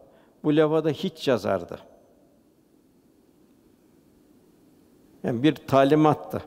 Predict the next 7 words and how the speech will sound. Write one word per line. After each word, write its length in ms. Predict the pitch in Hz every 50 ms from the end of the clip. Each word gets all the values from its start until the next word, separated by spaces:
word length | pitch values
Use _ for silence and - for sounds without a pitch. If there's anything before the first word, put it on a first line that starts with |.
| - - - - _ _ _ _ _ _ _ _ - - _ _ _ -
Yani 240 | - - 131 127 139
"Men 160 | 160 160 156
arefe 500 | - 151 156 160 160 139 131 147 143 - -
nefse 460 | 147 135 151 165 156 - - 180 175
fakat 360 | 175 - 156 151 - 160 151 - -
arefe 380 | 156 156 156 147 - 165 165 151
Rabbe." 400 | 147 139 127 - - 120 -